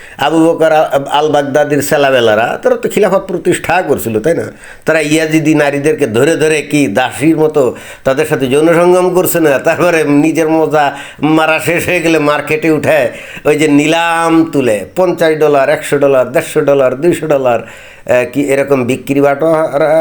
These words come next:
বা বিক্রি করছে না? তো এটা কি ইসলাম বিরোধী ছিল নাকি? জি না, এটা ইসলাম বিরোধী ছিল না, কারণ ইসলামে তো ওই দাসপ্রথা রদ করেনি।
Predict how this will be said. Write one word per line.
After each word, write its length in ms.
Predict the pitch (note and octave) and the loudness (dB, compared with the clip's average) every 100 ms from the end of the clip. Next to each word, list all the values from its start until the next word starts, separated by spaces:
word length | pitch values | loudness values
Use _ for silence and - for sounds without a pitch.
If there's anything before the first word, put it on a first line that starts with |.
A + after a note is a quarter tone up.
| D3 C3 | 0 -2
বা 280 | A#2 C3+ | -2 -2
বিক্রি 440 | A#2+ G#2+ C#3 D3+ D3+ | -2 -4 -4 -2 -2
করছে 280 | F#3+ - G#3+ | -2 -2 -2
না? 200 | D3 A#2 | -2 -2
তো 80 | C#3+ | -2
এটা 140 | C3+ | 0
কি 120 | C#3+ D3 | -2 -2
ইসলাম 260 | - E3 | -2 0
বিরোধী 340 | C#3+ D#3+ F#3+ F3+ | 0 0 0 0
ছিল 200 | E3+ C3+ | 0 0
নাকি? 280 | G2+ - - - _ _ _ _ _ C3+ | -2 -8 -20 -20 _ _ _ _ _ -10
জি 120 | F#3 | -6
না, 180 | G#3+ - - - | -4 -6 -8 -2
এটা 240 | E3+ E3+ | 0 0
ইসলাম 340 | F3 D3+ E3+ | 0 0 0
বিরোধী 320 | D#3 D#3 C#3+ B2 | 0 -2 -2 -4
ছিল 240 | A2+ G#2+ | -2 -2
না, 180 | F2+ E2 - - _ _ _ _ _ _ _ _ _ _ - | -4 -8 -16 -20 _ _ _ _ _ _ _ _ _ _ -2
কারণ 460 | D3+ E3+ D#3+ D#3+ D#3 - - _ - | 0 2 2 -2 -6 -20 -20 _ -10
ইসলামে 380 | C3 D#3+ D#3+ | -4 0 0
তো 320 | D#3+ D#3+ C#3+ G2 | 2 2 2 0
ওই 320 | B2+ B2 A2+ A2+ | -2 -2 -2 -4
দাসপ্রথা 560 | A2 B2+ - C#3 C#3+ D#3 | -2 -4 -8 -8 -2 2
রদ 180 | F3 E3+ - | 0 -2 -2
করেনি। 400 | A#2 F#2+ F2+ F2 | -2 -2 -6 -12